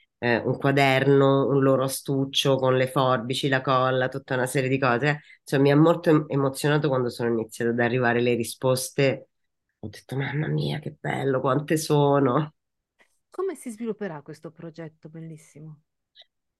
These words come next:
Speaker 1: Allora, ehm, si svilupperà, mm, a partire da, dunque, non so se un po' sai da dove nasce questo
Speaker 2: Sì,
Speaker 1: progetto.
Speaker 2: ma raccontacelo, sì.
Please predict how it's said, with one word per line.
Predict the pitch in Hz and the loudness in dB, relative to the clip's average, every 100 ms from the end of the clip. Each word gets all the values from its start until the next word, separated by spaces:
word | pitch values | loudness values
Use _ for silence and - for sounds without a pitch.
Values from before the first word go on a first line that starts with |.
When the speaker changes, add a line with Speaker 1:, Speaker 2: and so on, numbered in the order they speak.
| _ _ _ - | _ _ _ -4
Speaker 1:
Allora, | 247 240 143 139 139 | 0 2 4 4 2
ehm, | 151 156 151 151 160 165 175 165 170 147 - - _ - 151 | 2 4 6 6 6 4 4 2 2 -2 -8 -20 _ -12 -12
si | - 180 | -4 -2
svilupperà, | 151 170 175 165 160 190 247 262 - 151 | 0 2 2 2 2 4 4 2 -2 0
mm, | 147 143 143 139 131 127 127 123 120 117 123 123 120 120 _ _ _ _ _ _ _ | 2 2 0 0 0 -2 -2 -2 -2 -2 -4 -6 -8 -12 _ _ _ _ _ _ _
a | - - | -14 -8
partire | - 139 - 160 170 170 170 165 - | -4 -4 -6 -2 2 6 8 6 4
da, | 143 127 120 113 113 113 113 110 | 0 2 2 2 0 0 -2 -2
dunque, | 131 143 135 127 - _ _ | -2 -4 -4 -8 -10 _ _
non | 143 139 | 0 0
so | 139 | 2
se | 180 165 | 2 4
un | 139 | 4
po' | 151 147 | 2 0
sai | - 143 131 | 0 0 2
da | 127 | 2
dove | 131 131 127 | 2 2 0
nasce | 131 113 - - | 0 -2 -4 -4
questo | 117 120 120 | -4 -6 -6
Speaker 2:
Sì, | |
Speaker 1:
progetto. | 110 117 120 - | -2 -2 -2 -6
Speaker 2:
ma | |
raccontacelo, | 202 202 254 196 165 156 165 160 | -6 -6 -4 -4 -6 -14 -14 -18
sì. | 160 - 175 | -16 -16 -16